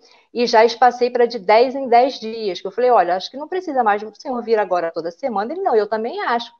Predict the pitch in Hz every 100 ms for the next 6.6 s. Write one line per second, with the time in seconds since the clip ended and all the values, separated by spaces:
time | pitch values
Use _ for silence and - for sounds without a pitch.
0 | - 208 220 - 220 _ _ _ - 208
1 | 214 247 240 226 233 233 254 269 269 233
2 | 226 214 208 208 202 214 220 214 147 175
3 | 208 240 _ _ _ _ 180 180 202 185
4 | 196 208 208 - 208 - 185 - 196 214
5 | 233 220 214 208 208 190 - 208 220 -
6 | 190 143 156 220 214